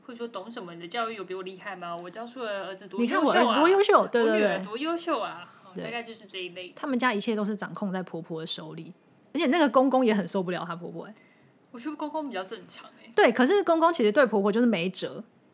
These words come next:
Speaker 2: 就他们会斗嘴，有没有？可是到最后都是，
Speaker 1: 对。
Speaker 2: 哎呀，啊，懒得跟你讲这样子。
Speaker 1: 就是懒得跟她对抗。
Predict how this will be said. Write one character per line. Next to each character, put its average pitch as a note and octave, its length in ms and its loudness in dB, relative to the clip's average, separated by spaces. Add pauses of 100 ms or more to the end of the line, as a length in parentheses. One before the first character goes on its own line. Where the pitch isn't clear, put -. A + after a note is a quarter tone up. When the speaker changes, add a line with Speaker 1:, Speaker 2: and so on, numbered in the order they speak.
(200)
Speaker 2:
就 F#4+ 100 2
他 G4+ 120 4
们 F4+ 100 6
会 F4 100 6
斗 D4+ 220 6
嘴， F#3 220 -2
有 D#3 80 -4
没 F3 80 -4
有？ E3 100 -4
可 G3 140 -2
是 C#4 140 2
到 C4+ 200 8
最 A#3+ 140 4
后 A3+ 160 4
都 G3 120 2
是， G3 300 0
Speaker 1:
对。 - 60 -6
Speaker 2:
哎 G3 60 -2
呀， F#3+ 100 -2
啊， B3 160 6 (140)
懒 F#3 140 -4
得 F#3 80 -6
跟 A#3 120 -2
你 G#3+ 80 0
讲 E3 180 -10
这 E3 80 -14
样 D3+ 160 -14
子。 D#3+ 160 -20
Speaker 1:
就 D4 140 -12
是 C#4+ 160 -8
懒 F3 260 -4
得 E3 200 -10
跟 G3 180 -12
她 G3 100 -10
对 G3 240 -8
抗。 E3 260 -12